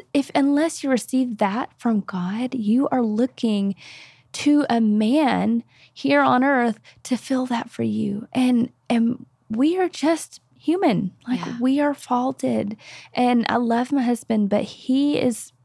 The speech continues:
Speaker 1: he's flawed and so am I. And I can't look to him to fill the hole that only God can fill because he's my maker and that's my worth, not my husband. He is not my worth.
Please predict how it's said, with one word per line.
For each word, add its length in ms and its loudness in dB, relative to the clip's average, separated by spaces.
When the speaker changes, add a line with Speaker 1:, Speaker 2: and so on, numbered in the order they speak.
Speaker 1:
he's 320 -2
flawed 480 0
and 200 0
so 200 0
am 180 2
I. 320 -2
And 160 -2
I 80 -2
can't 300 0
look 240 -2
to 80 0
him 460 2
to 100 -2
fill 380 0
the 140 0
hole 260 2
that 180 -6
only 240 -4
God 300 -4
can 160 -6
fill 340 -4
because 300 -2
he's 340 -2
my 100 2
maker 300 0
and 160 -2
that's 340 -6
my 140 2
worth, 360 0
not 360 0
my 140 -2
husband. 480 -8
He 140 0
is 140 0
not 180 -2
my 80 -14
worth. 240 -12